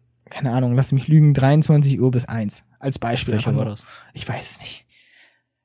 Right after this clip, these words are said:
Speaker 1: Und der war ab sechzehn. Frag mich nicht, welcher Film das war,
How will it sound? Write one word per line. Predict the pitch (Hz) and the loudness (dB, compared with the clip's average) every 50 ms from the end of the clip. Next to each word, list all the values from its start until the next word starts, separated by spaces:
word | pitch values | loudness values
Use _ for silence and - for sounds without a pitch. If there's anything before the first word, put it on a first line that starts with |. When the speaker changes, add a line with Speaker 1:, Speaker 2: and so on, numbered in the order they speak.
| _ _ | _ _
Speaker 1:
Und | - 170 | 2 4
der | 156 151 | 6 6
war | 143 131 | 6 4
ab | 131 135 | 2 2
sechzehn. | 127 110 - - - - - - _ _ _ _ _ _ _ _ _ _ | -2 -4 -4 -8 -12 -14 -14 -18 _ _ _ _ _ _ _ _ _ _
Frag | - 151 156 - 156 | 0 2 2 2 2
mich | 151 139 | 2 2
nicht, | 160 180 170 - - | 2 2 0 0 0
welcher | 160 143 156 147 | 0 2 2 2
Film | - 175 180 190 | 2 4 4 4
das | 180 - - | 2 2 2
war, | 175 175 180 170 | 2 2 2 0